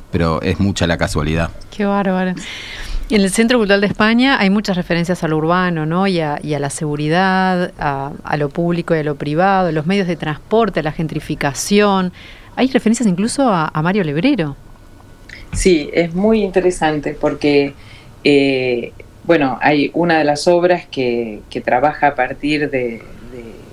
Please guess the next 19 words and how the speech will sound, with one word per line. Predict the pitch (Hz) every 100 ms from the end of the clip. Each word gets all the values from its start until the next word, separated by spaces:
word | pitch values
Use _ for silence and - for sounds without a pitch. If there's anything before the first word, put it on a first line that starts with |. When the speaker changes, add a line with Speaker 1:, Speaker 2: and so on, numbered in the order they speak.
| - -
Speaker 3:
de | 131
un | 135
texto | 160 156 156
del | 143 139
Hebrero, | 139 156 170 165 180 185 - - - - - -
eh, | 143 135 123
y | 143 139
desarrolla | 135 131 127 160 160
esa | -
arquitectura, | 135 - 123 131 - 147 147 139 127 113 107 - - - - - - - - -
eh, | - - - - - - - - - - - -
de | 123
fantasía, | - 127 113 - 170 147 143 147 160 - - - - - -
eh, | 127 110 104 92 - - - - -
y, | 151 143 139 139 131 127 -
y | 151
a | 139
su | - 165
vez, | 170 190 196 -